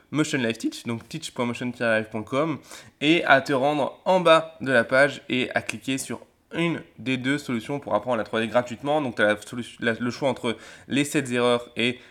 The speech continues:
les un peu plus de deux cents tutoriels gratuits. Je te conseille, si tu es débutant, de partir sur les sept erreurs. C'est vraiment les, la base de la base pour démarrer la trois D. C'est gratuit, tu reçois une erreur par semaine et, euh, une erreur et l'explication sur comment la résoudre. Et, et c'est vraiment, un, on va dire,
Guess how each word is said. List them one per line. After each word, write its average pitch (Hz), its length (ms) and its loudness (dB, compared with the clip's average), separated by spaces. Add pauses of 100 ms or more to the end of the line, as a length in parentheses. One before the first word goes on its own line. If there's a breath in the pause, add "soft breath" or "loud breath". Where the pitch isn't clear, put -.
(100)
les 123 380 2 (160)
un 127 60 2
peu 127 80 -6
plus 139 120 -8
de 123 60 -10
deux 123 120 -2
cents 127 160 -6
tutoriels 107 440 -2
gratuits. 127 380 0 (180 loud breath)
Je - 60 -20
te 170 100 -4
conseille, 180 380 0
si 160 160 -8
tu 147 120 -2
es 147 40 6
débutant, 143 380 0
de 139 60 -4
partir 131 280 0
sur 127 80 -4
les 110 80 2
sept 135 220 -4
erreurs. 147 280 4
C'est - 120 -4
vraiment 127 160 0
les, 123 140 -2
la 110 180 2
base 127 240 10
de 123 60 -4
la 110 100 6
base 123 260 6
pour 123 120 -4
démarrer 113 240 2
la 104 80 6
trois 110 180 0
D. 135 220 2 (260 loud breath)
C'est 190 160 0
gratuit, 156 420 2
tu - 80 -8
reçois - 260 0
une 156 100 -2
erreur 135 200 -2
par - 140 -2
semaine 127 320 -4 (380 loud breath)
et, 131 300 0
euh, 101 640 0
une 110 100 -2
erreur 113 340 4 (260)
et 98 360 -4 (440)
l'explication 117 540 -6
sur - 140 -14
comment 113 200 -4
la 98 100 2
résoudre. 107 400 -4 (320 loud breath)
Et, 110 260 0
et 117 40 -2
c'est 131 120 -2
vraiment, 135 220 4 (140)
un, 113 300 -4
on - 80 -4
va 117 60 0
dire, 131 140 -2